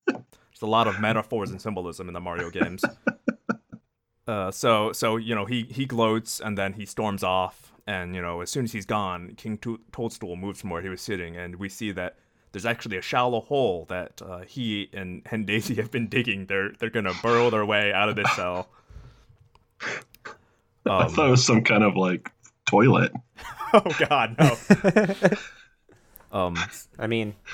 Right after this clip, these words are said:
Speaker 3: he's a plumber,
Speaker 2: That's true.
Speaker 3: right?
Speaker 1: Yeah.
Speaker 2: <laughs> This has been blocked up for weeks.
Speaker 1: So, so they're, they're trying to dig their way out, and we leave them there to do their digging. We cut back to Luigi, and he's in the warehouse surrounded by all the factory workers.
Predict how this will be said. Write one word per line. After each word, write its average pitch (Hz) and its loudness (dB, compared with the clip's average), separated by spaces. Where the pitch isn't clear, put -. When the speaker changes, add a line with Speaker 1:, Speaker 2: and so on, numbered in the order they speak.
Speaker 3:
he's 135 0
a 151 4
plumber, 113 2
Speaker 2:
That's 120 6
true. - 6
Speaker 3:
right? 127 0
Speaker 1:
Yeah. 98 2
Speaker 2:
<laughs> - -2
This 127 8
has 131 2
been 123 8
blocked 120 6
up 127 4
for 117 6
weeks. 123 4
Speaker 1:
So, 104 -2
so 110 0
they're, 135 6
they're 123 2
trying 127 4
to 98 2
dig 98 -2
their 95 2
way 87 0
out, 85 0
and 90 -6
we 107 -2
leave 101 0
them 90 -4
there 87 -2
to 90 -8
do 90 -4
their 85 -4
digging. 85 -8
We 90 -6
cut - -8
back 98 0
to 95 -4
Luigi, 90 -6
and 92 -8
he's 98 -10
in 123 0
the 107 2
warehouse 98 0
surrounded 90 -6
by 87 -2
all 85 -4
the 85 -12
factory 85 -8
workers. 78 -16